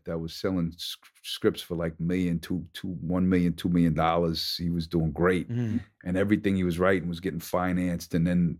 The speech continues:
Speaker 1: you know, Vanity Fair put out, uh, a, a piece on him with, with, like, eight or nine of his ex-girlfriends. And, I mean, they, they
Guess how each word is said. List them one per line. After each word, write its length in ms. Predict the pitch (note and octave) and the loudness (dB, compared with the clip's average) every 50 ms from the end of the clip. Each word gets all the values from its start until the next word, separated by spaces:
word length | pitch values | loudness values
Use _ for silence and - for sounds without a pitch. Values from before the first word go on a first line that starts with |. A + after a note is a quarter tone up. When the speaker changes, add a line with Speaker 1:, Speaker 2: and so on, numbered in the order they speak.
| - - | -6 -2
Speaker 1:
you 120 | F2 F#2 | 0 2
know, 160 | F#2 F2 E2+ | 2 2 2
Vanity 460 | E2+ E2 G#2 G#2 G#2+ G#2 G2 F#2+ F#2+ F#2 | 2 2 2 2 2 2 2 0 0 -2
Fair 600 | - - - F#2+ F#2+ F#2+ F#2 F2+ F2 E2+ - _ _ | -2 0 2 2 4 4 2 2 0 -2 -6 _ _
put 160 | - G2+ F2 E2+ | -2 0 0 2
out, 240 | E2 E2 D#2 D#2 D#2+ | 0 0 0 -2 -2
uh, 320 | D#2 D#2 D2 C#2+ C#2+ C#2+ - _ _ _ _ _ _ _ _ _ - - _ _ _ - | -2 -2 -4 -6 -8 -12 -14 _ _ _ _ _ _ _ _ _ -20 -20 _ _ _ -16
a, 360 | A#1+ C2 C#2 _ - - - D2+ | -16 -16 -16 _ -12 -10 -8 -8
a 40 | D2+ | -8
piece 440 | - - - A2+ G#2 G#2 - - F#2 | -10 -4 0 0 2 2 0 0 0
on 240 | F#2 F#2 F#2 F#2 | 2 2 2 2
him 180 | F#2 F#2 F2+ F2 | 2 2 2 2
with, 180 | E2+ D#2 C#2 - | 2 0 0 0
with, 200 | D#2+ E2 C#2+ C2+ | -2 -2 -2 0
like, 240 | D#2 D#2 D#2+ - _ - | -2 -2 -4 -4 _ 2
eight 280 | F2+ F#2 F#2 F2+ F2+ | 2 4 4 4 2
or 80 | F2+ F2 | 4 4
nine 320 | F2 F2+ F2 F2 E2+ F2 | 2 2 2 2 2 2
of 80 | E2+ D#2 | 2 2
his 120 | E2 E2 E2+ | 2 2 2
ex-girlfriends. 1000 | E2+ D#2+ - - - F2 F2+ F#2 F2 F2 - - E2+ F2 F2 E2+ E2+ E2+ - E2 | 2 2 0 0 2 2 2 4 2 0 -2 -2 -2 0 2 2 0 0 0 -2
And, 320 | D#2+ D#2 D2+ C#2+ C#2+ - - _ - - - _ _ _ _ _ _ - | -2 -2 -4 -4 -8 -12 -18 _ -20 -20 -20 _ _ _ _ _ _ -8
I 120 | D#2+ D#2+ | -4 -2
mean, 540 | E2 E2 E2 D#2+ D#2 D2+ D2 D2 C#2+ - - - | -2 0 0 0 0 0 -2 -2 -4 -4 0 2
they, 260 | F#2 G2+ G#2 G2+ - | 4 4 6 4 2
they 360 | - C2 - F2+ F2 F2 | 0 -2 -2 0 0 0